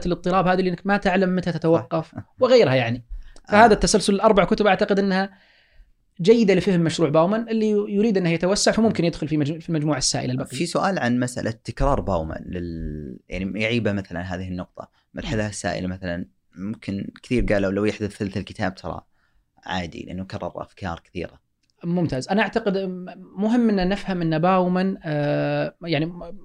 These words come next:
Speaker 1: متح-، يعني مفكر غربي
Speaker 2: مم.
Speaker 1: ويتكلم من البيئة الغربية بالدرجة الأولى، و-،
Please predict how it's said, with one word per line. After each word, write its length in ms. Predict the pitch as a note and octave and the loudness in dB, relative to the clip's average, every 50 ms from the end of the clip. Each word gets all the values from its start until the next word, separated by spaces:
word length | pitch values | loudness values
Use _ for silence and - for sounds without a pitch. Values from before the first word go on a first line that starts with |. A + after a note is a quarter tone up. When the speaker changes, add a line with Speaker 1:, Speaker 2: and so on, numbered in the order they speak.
| - F#3 | -18 -10
Speaker 1:
متح-، 320 | F3+ E3+ E3+ - - - | -6 -4 -2 -2 -2 -4
يعني 280 | F#3 F#3 F3 E3+ D#3+ E3 | -4 -2 -2 0 0 -2
مفكر 380 | F3 D#3+ - G3 - - F3 | -2 -2 -2 -2 0 0 0
غربي 340 | D3 D#3+ D#3+ D3 C#3+ D3 D#3+ | 2 2 2 2 2 -2 -2
Speaker 2:
مم. 240 | E3 G2+ F#2+ F#2 - - | -4 -6 -10 -12 -8 -6
Speaker 1:
ويتكلم 460 | F3+ F3+ F3 F3 - G#3 G#3 F3+ E3 | -4 -2 -2 0 0 0 2 2 2
من 160 | D#3+ D#3 D#3+ | 2 2 2
البيئة 240 | D3+ D3+ D#3+ F#3 E3 | 2 2 2 2 2
الغربية 360 | D#3 C3+ D3 D3 D3+ E3+ D3+ | 2 0 0 0 2 2 2
بالدرجة 380 | C#3+ C#3+ C#3+ D#3 D3 C#3 C#3 C#3+ | 2 0 0 0 0 2 2 0
الأولى، 380 | D3 D#3 D3+ D3+ D3+ D#3+ E3 - _ _ _ _ _ _ _ _ _ _ _ - | 0 0 -2 -2 -2 -4 -4 -8 _ _ _ _ _ _ _ _ _ _ _ -12
و-، 320 | G#3+ E3 D#3+ E3 D#3+ D#3+ | -8 -4 -2 -2 -2 -2